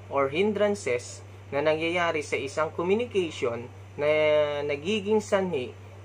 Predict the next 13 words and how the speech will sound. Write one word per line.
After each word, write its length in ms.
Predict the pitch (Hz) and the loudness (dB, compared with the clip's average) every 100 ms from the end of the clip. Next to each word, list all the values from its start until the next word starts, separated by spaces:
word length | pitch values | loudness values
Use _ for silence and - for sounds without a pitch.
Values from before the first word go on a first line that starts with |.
| - | -4
ng 120 | 151 | -2
hindi 320 | 165 160 160 | -2 -2 -2
pagkakaintindihan. 1160 | 151 135 139 127 127 120 123 120 110 110 113 107 - - | 0 2 0 0 -4 -4 -4 -4 -4 -4 -4 -8 -12 -8
That 200 | - 165 | 2 2
is 180 | 165 - | 2 -4
communication 720 | 151 139 131 120 127 143 127 | -2 -2 0 -2 -2 -4 -4
barrier. 440 | 113 107 107 107 98 - - - - - | -4 -4 -2 -4 -6 -14 -16 -16 -16 -6
Like 240 | 135 143 - | 0 2 4
for 80 | |
example, 800 | 156 156 - 226 233 110 143 117 | 4 4 4 6 6 2 2 2
the 220 | 107 120 139 | -4 0 0
use 240 | 147 - | 0 -2
of 80 | 139 | -4